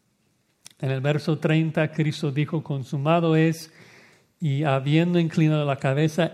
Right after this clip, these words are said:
entregó su espíritu. Entonces, en el versículo treinta, Cristo ya murió alrededor de las tres de la tarde. Y ahora Juan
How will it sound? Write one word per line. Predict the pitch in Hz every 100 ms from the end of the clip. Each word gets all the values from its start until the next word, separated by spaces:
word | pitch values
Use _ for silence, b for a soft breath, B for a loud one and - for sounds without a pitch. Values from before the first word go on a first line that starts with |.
| 175
entregó | 147 147 147 135 135 139 139 135 b b
su | - - 131 127 127 b b b _
espíritu. | 147 - - 214 180 156
Entonces, | 139 143 147
en | 151
el |
versículo | 143 139 - 185 190 175
treinta, | 175 175 175 180 170
Cristo | - 156 160 - 165 151 - _ _ _
ya | 160 156
murió | 156 156 160 175 226 - B B B B
alrededor | - 151 143 151 147 160 165
de | 156
las | 143 - -
tres | 170 175 175
de | 156
la | 143
tarde. | 151 139 135 139 135 b b b b b -
Y |
ahora | 143 151 165 151
Juan | - 147 143 143 139